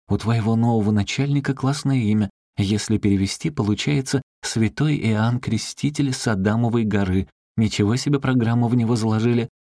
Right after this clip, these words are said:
Ладно, раз он тебе нравится, мне он тоже нравится. Ты мне его как-нибудь покажешь?» На самом деле Данглар был совершенно помешан на своих близнецах, на всех четверых, и сам давно горел желанием показать их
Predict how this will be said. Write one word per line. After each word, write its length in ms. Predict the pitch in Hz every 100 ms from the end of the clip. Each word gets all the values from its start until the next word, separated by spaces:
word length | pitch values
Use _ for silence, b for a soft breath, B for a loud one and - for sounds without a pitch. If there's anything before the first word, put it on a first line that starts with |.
| -
Ладно, 480 | 107 98 80 82 76
раз 240 | 104 107 -
он 80 |
тебе 220 | 107 104 107
нравится, 520 | 107 135 113 - 98 - -
мне 260 | 117 117
он 140 | 107 101
тоже 260 | 127 135
нравится. 560 | 113 87 82 80 - 95 - _ _
Ты 100 | 120
мне 180 | 117 110
его 140 | 107
как-нибудь 460 | - - 127 117 -
покажешь?» 480 | - 165 135 - - _ _ -
На 120 | 87
самом 360 | - 92 87 85
деле 280 | 95 90
Данглар 480 | 80 82 80 78 82
был 160 | 78 78
совершенно 640 | - 76 76 - 90 80
помешан 640 | 76 76 76 85 - 80
на 80 | 73
своих 360 | 65 65 64 62
близнецах, 800 | 64 64 64 69 - 87 76 -
на 100 | 64
всех 320 | - 80 73
четверых, 600 | - 65 67 67 98 - _ _ _ _
и 80 | 98
сам 340 | 107 135 147
давно 300 | 131 120 127
горел 320 | 131 117 120 113
желанием 540 | 98 110 117 113 104
показать 480 | 95 92 92 101
их 100 | -